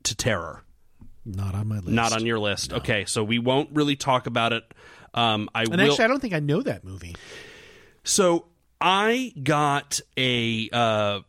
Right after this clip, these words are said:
Speaker 1: collection of D V Ds years ago when they were doing this, like, um, of, like, drive-in movies or, or, you know, like, horror movies or whatever.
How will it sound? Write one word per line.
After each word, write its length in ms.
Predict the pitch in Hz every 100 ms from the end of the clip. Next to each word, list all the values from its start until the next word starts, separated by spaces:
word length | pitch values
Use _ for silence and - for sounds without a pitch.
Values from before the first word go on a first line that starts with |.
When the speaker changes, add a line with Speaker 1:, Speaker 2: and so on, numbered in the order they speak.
| _ _
Speaker 1:
collection 460 | - 143 139 143 127
of 100 | 113
D 100 | 117
V 80 | 110
Ds 280 | 110 98 101
years 240 | 113 104
ago 300 | 104 104 104
when 180 | 101 101
they 80 | 95
were 100 | 95
doing 180 | 101 98
this, 160 | -
like, 240 | 98 92 -
um, 560 | 101 95 95 92 87 - _ _ _ _ _ _ _ _ _ _ _ _ - -
of, 460 | 113 101 98 - 123
like, 240 | 107 -
drive-in 400 | - 120 117 117
movies 460 | 113 107 107 107 101
or, 360 | 98 95 92 -
or, 400 | 101 92 92 -
you 140 | 110
know, 100 | 98
like, 240 | 90 95 -
horror 300 | - 120 113
movies 260 | 110 107 101
or 40 |
whatever. 100 | 101